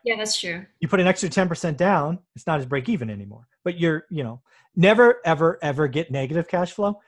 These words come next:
Speaker 2: And I think break even is too close to negative cash flow, if you wanna know the truth.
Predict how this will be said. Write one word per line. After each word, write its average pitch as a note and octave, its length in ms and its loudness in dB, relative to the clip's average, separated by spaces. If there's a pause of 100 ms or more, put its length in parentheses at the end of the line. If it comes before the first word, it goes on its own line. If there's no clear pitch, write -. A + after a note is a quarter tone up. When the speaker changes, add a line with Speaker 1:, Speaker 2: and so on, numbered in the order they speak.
(180)
Speaker 2:
And D3+ 80 0
I E3+ 80 2
think F#3 240 0
break D#3 260 2
even C#3 220 0
is B2 120 -6
too C#3+ 160 -6
close B2+ 340 -6
to B2 100 -6
negative A#2 320 -6
cash A2 240 -12
flow, A2 160 -16
if - 120 -20
you A2+ 80 -10
wanna A2+ 140 -8
know A2 140 -10
the G2+ 100 -14
truth. - 240 -20